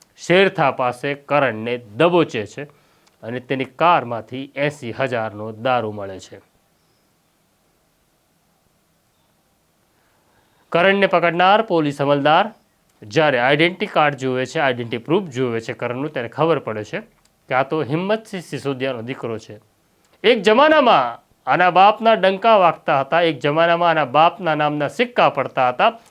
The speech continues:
બુટલેગર તરીકે. એ હિંમતસિંહ સિસોદિયાએ વર્ષો પહેલા આ દારૂના ધંધાને તિલાંજલિ આપી, કારણ કે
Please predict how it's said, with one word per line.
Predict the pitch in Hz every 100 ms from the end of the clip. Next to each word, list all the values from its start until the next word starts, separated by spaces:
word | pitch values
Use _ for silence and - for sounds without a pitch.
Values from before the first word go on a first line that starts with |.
| -
બુટલેગર | 247 277 320 294 208
તરીકે. | 151 135 131 - 247 277 _ _ _ _ _ _ _ _ _ _ _ -
એ | 202 240
હિંમતસિંહ | 185 185 180 170
સિસોદિયાએ | 120 127 175 165 143
વર્ષો | 127 196 - 269
પહેલા | 247 170 160
આ | 147
દારૂના | 143 156 190 214
ધંધાને | 156 139 135 131 160 175
તિલાંજલિ | - 214 254 285 190 160 147
આપી, | 131 131 170
કારણ | - 220 208 151
કે | 123 127